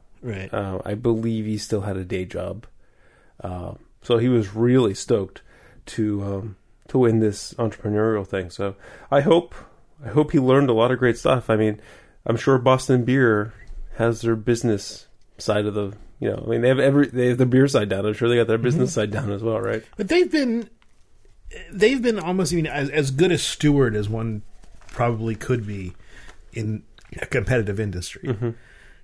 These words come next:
Speaker 1: 'Cause they've helped in situations where they didn't have to, and they've put in the
Speaker 2: There's
Speaker 1: time.
Speaker 2: times they sold the hop, remember during the hop shortage,
Speaker 1: Yep,
Speaker 2: you
Speaker 1: I
Speaker 2: could buy
Speaker 1: remember.
Speaker 2: hops back from them? So, yeah,
Speaker 1: At
Speaker 2: I
Speaker 1: cost.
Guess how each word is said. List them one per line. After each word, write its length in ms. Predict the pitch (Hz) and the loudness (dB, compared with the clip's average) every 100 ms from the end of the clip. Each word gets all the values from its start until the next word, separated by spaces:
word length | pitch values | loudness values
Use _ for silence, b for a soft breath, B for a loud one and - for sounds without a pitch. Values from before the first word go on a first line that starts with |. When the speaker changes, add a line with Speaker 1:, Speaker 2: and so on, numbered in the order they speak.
| - | -8
Speaker 1:
'Cause 300 | - 127 113 | -2 0 2
they've 300 | 143 160 147 | 2 2 0
helped 500 | 110 135 127 123 - | -2 0 -2 -4 -14
in 160 | 131 113 | -12 -8
situations 800 | 117 - 117 113 113 113 110 101 | -8 -2 0 0 -2 -6 -6 -6
where 260 | 107 104 | -4 -4
they 180 | 98 107 | -4 -4
didn't 180 | 117 107 | -4 -4
have 260 | 95 101 - | -6 -10 -8
to, 260 | 101 98 - b b b b b - | -8 -8 -12 b b b b b -14
and 400 | 107 104 104 98 | -10 -8 -6 -2
they've 180 | 117 117 | -2 -2
put 160 | 131 | -2
in 80 | 120 | 0
the 80 | 113 | 2
Speaker 2:
There's 140 | 143 | 0
Speaker 1:
time. 240 | 113 101 98 | 0 -6 0
Speaker 2:
times 300 | 147 139 127 | 4 4 4
they 80 | 123 | 2
sold 200 | 139 120 | 0 0
the 80 | |
hop, 140 | 104 113 | 0 0
remember 200 | 131 135 | 2 2
during 240 | 123 123 120 | 2 2 2
the 60 | |
hop 180 | 113 127 | 0 0
shortage, 240 | - 147 | 2 2
Speaker 1:
Yep, 160 | 143 139 | 2 -2
Speaker 2:
you 60 | 131 | -2
Speaker 1:
I 20 | |
Speaker 2:
could 100 | 120 | 0
buy 60 | 120 | 4
Speaker 1:
remember. 160 | 117 123 | 4 4
Speaker 2:
hops 160 | 123 | 2
back 240 | - 143 139 | 0 -2 0
from 180 | 147 151 | -2 0
them? 220 | 147 156 | -2 -2
So, 260 | 151 135 | 4 4
yeah, 220 | 127 135 143 | 4 2 0
Speaker 1:
At 160 | - | 0
Speaker 2:
I 20 | |
Speaker 1:
cost. 440 | 101 147 - - | 2 0 -2 -12